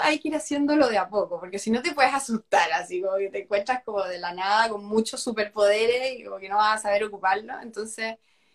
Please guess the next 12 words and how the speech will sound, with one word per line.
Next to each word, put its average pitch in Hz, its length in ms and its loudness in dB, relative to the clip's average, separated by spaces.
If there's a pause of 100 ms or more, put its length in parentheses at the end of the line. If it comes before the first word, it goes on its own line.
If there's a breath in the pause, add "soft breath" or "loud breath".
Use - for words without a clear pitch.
(160)
vamos 240 240 0
de 254 80 4
a 240 60 0
poquitito 233 400 0
descubriendo 233 880 0
realmente 214 500 0
quién 202 180 0
eres, 226 300 2
y 247 80 -2
ese 294 220 0
es 311 60 2
el 226 260 2